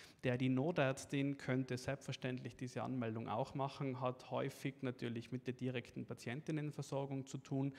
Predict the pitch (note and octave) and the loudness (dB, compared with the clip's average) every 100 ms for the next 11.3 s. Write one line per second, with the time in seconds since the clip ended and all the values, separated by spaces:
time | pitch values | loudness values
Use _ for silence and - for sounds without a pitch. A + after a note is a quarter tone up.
0 | - - - - C3 D#3+ - D#3 E3 E3+ | -10 -14 -14 2 4 4 4 4 6 4
1 | - C3 C3 A#2+ B2+ - D3 C#3 C#3 B2 | 2 0 2 2 0 -2 0 2 4 2
2 | C#3 D3+ C3+ D3 D3+ E3 - - - A#2 | 4 4 4 6 6 6 2 -12 -2 2
3 | A#2+ A#2 A2+ B2 - - - B2 - B2 | 2 2 -2 -6 -12 -18 -8 -8 -4 -2
4 | B2+ B2+ F#2 G#2 C3+ C#3 D#3 F3+ F3+ A#2+ | 0 0 0 0 2 2 2 0 0 -4
5 | G#2 - C3+ B2 B2+ C3 D3 - C#4+ - | -4 -4 -4 -2 -2 -2 0 0 0 0
6 | A2+ G#2 F#2 G2+ G#2+ - G2 G2 - A2 | -4 -4 -6 -6 -10 -8 -8 -8 -10 -6
7 | - A2 - A#2 A#2 - - D3 - C3 | -4 -4 -4 -4 -6 -8 -6 -6 -2 -2
8 | C3+ - A#2+ C3 B2+ C#3 C3+ F3+ C#3+ G#2+ | -2 -2 -4 -4 -2 -2 2 2 2 -2
9 | G#2+ A2 A2+ A#2+ B2 A#2 A#2+ - A#2 A#2 | -4 -4 -2 -2 -2 -2 -4 -2 -2 -2
10 | B2+ - A#2+ - G#2+ C#3 D#3 D3+ D3 - | -4 -2 -2 0 0 2 2 4 2 4
11 | C#3 C3+ | 6 6